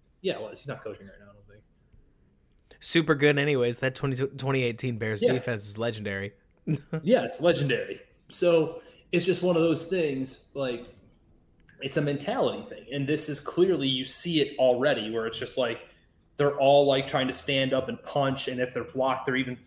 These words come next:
Speaker 1: swinging one arm out. That's how J-, Jalen Johnson got that forced fumble. He literally just, he was blocked, he stuck his left ar-, arm out, and he just punched it real
Speaker 2: Just
Speaker 1: quick.
Speaker 2: punched at it.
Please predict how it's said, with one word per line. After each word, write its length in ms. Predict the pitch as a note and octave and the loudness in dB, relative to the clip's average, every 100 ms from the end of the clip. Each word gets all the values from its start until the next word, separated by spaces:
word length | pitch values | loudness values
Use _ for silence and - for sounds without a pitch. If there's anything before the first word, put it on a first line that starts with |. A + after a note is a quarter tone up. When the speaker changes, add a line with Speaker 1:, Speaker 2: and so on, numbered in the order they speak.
| _ | _
Speaker 1:
swinging 500 | - - C#3+ C3+ A#2+ | -8 -4 -2 -2 -4
one 200 | A#2+ C3+ B2+ | 0 2 4
arm 240 | B2+ B2+ | 2 2
out. 100 | B2 | 0
That's 160 | E3+ G#3+ | 2 4
how 80 | |
J-, 220 | F#3 E3 E3 | 4 2 0
Jalen 420 | B2 D3 F3+ D#3+ | -2 0 2 2
Johnson 400 | D#3+ A3+ A3 D#3+ | 2 2 -2 -2
got 260 | C3 D#3+ E3+ | 0 0 0
that 220 | F3 - | -2 -2
forced 280 | D3+ D#3+ - | 0 0 0
fumble. 280 | A3+ - - | -2 -2 -10
He 80 | C#3 | -2
literally 300 | C#3+ E3+ D#3+ | 2 4 4
just, 180 | C#3 - _ | 0 -2 _
he 180 | - E3+ | -6 -2
was 100 | C#3+ | -2
blocked, 340 | - C3 F3 - | 0 2 2 -2
he 80 | |
stuck 260 | - D3+ D3 | -4 -2 -2
his 140 | C3 | -4
left 220 | C3 D3+ D#3 | 0 0 -2
ar-, 240 | B2 C3+ - | -4 -8 -6
arm 160 | C3+ E3 | -6 -4
out, 40 | |
and 80 | E3 | -4
he 40 | D3+ | -6
just 200 | - _ | -10 _
punched 280 | G#3 C4 - | 0 0 -6
it 80 | - | -6
real 100 | F2+ | -4
Speaker 2:
Just 200 | A#2+ - | -6 -2
Speaker 1:
quick. 40 | D#3+ | -2
Speaker 2:
punched 140 | E3 | 0
at 100 | G#3+ | -2
it. 140 | F3 | -2